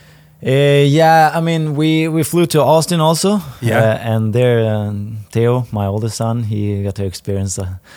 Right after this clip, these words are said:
Speaker 1: the first away win with the rest of the guys in the lock-, locker room and also on the pitch. So, fantastic. He, we also did that in, in, in Germany when I played there. So,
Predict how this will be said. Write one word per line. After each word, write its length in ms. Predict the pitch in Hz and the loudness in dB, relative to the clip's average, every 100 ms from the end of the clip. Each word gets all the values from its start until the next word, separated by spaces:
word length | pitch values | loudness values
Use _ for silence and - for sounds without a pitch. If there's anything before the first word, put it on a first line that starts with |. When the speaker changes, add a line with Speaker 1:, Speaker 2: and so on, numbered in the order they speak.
| - | -18
Speaker 1:
the 80 | - | -16
first 280 | - 104 98 | -6 -4 -2
away 280 | 98 101 101 | -2 0 0
win 320 | 104 107 113 - - | 0 -2 -4 -10 -8
with 360 | 101 98 101 98 | -6 -2 -2 -2
the 80 | |
rest 180 | 101 101 | -2 -4
of 80 | 95 | -6
the 80 | 101 | -4
guys 340 | 101 107 - | -2 -2 -4
in 60 | 101 | -6
the 80 | 98 | -2
lock-, 300 | 98 - 110 | -4 -4 -2
locker 240 | 107 117 | 0 2
room 180 | 113 107 | 0 0
and 100 | 101 | -2
also 220 | 98 101 | -2 -4
on 60 | 95 | -8
the 60 | |
pitch. 280 | - 104 - - | -4 -6 -4 -4
So, 380 | 101 92 92 92 - - - _ | -2 0 -2 -4 -16 -20 -20 _
fantastic. 680 | - 95 95 98 - 90 - | -8 -6 -2 -4 -4 -10 -4
He, 280 | 104 104 107 | -2 0 0
we 120 | 120 | 2
also 240 | 127 123 | 2 2
did 200 | 110 107 | 2 2
that 260 | 101 95 - | 2 0 0
in, 100 | 95 | -4
in, 360 | 107 101 98 98 | -2 -2 0 -2
in 120 | 98 | -2
Germany 360 | 98 101 104 98 | -2 -2 -2 -4
when 160 | 92 | -4
I 60 | 92 | -8
played 240 | - 95 | -6 -4
there. 240 | 98 101 95 | -2 -2 -4
So, 340 | - 95 92 | -4 -4 -4